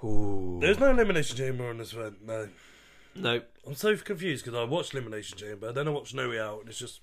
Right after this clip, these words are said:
Speaker 2: oh, I can't keep
Speaker 1: I
Speaker 2: up.
Speaker 1: know, it, it, it's a bit, it's a bit of a head fuck.
Speaker 2: Well, I'm good. Two thousand and three.
Speaker 1: Two thousand three. They've only just had the very first Elimination Chamber match three months before.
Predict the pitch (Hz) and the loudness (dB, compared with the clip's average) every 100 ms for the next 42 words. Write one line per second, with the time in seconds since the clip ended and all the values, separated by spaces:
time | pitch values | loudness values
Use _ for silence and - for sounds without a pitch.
0 | _ 135 131 110 113 - 147 120 107 - | _ -14 -12 -10 -12 -8 -6 -6 -10 -16
1 | - - 123 131 131 127 113 110 113 - | -18 -12 -6 0 2 2 0 -2 -6 -10
2 | - _ - _ - - - _ _ _ | -20 _ -20 _ -20 -20 -20 _ _ _
3 | _ - 127 135 151 135 127 123 113 107 | _ -10 -8 -4 -4 -4 -4 -4 -4 -4
4 | 117 - 95 87 - 123 117 117 117 113 | -4 -4 -6 -6 -8 -6 -4 -6 -8 -10
5 | 95 - - - 143 127 123 113 113 104 | -10 -18 -20 -8 -6 -4 -6 -8 -12 -14
6 | 107 95 - _ - 139 139 135 123 123 | -18 -20 -20 _ -4 -2 0 0 -2 -6
7 | 127 104 101 - _ _ - - 143 131 | -6 -4 -6 -8 _ _ -8 -2 0 0
8 | 113 135 - 110 104 104 107 98 107 - | 0 -2 -2 -6 -4 0 0 0 -4 0
9 | 107 107 104 - 101 101 101 101 95 - | 0 0 -2 -6 -8 -8 -8 -6 -6 -8
10 | - 110 110 101 98 - - - 117 92 | -12 -8 -6 -6 -10 -12 -14 -6 -6 -6
11 | - | -8